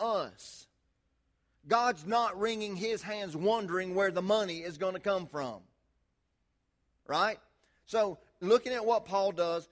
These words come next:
looking at the things that he's talked to us about, we've seen the example of him.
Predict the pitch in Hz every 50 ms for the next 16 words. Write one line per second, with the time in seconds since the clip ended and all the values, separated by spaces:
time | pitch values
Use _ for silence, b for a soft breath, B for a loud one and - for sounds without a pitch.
0 | _ _ - 151 208 214 - 226 220 220 202 175 185 - - 196 196 196 190 165
1 | 147 165 151 175 185 185 160 - - 175 170 170 151 165 165 160 151 - 156 147
2 | 156 151 151 - 143 147 135 - - 214 220 220 214 208 175 143 139 139 180 180
3 | 165 143 151 151 156 165 160 151 139